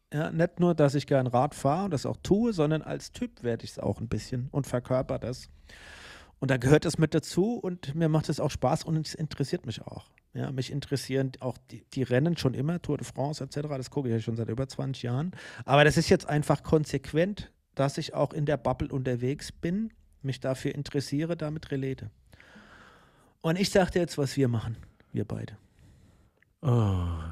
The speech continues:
Speaker 2: wir fahren mit Fahrrad und Bahn und Bus und wandern nach Menaggio. Nein, machen wir nicht. Was machen wir stattdessen?
Speaker 1: <laughs> G-, Gran Corancha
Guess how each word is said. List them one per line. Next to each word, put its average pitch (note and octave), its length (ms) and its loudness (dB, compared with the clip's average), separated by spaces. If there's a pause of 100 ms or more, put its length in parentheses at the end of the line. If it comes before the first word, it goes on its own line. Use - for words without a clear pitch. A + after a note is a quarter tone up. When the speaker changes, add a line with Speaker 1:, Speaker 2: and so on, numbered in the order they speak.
(140)
Speaker 2:
wir G2+ 360 6
fahren F#2+ 460 4
mit F2+ 220 2
Fahrrad F#2 600 4
und E2+ 500 0
Bahn F2 480 6
und E2+ 280 0
Bus F2+ 340 0
und E2 280 0
wandern D#2+ 420 4
nach D#2 160 0
Menaggio. D#2 480 2
Nein, A2+ 280 4
machen G2+ 180 2
wir G2 80 4
nicht. F#2 280 -2
Was G#2+ 140 2
machen C3 220 2
wir B2 80 4
stattdessen? C3 500 0 (420)
Speaker 1:
<laughs> - 380 -18
G-, - 120 -12 (920)
Gran D#3 320 4
Corancha B2 640 2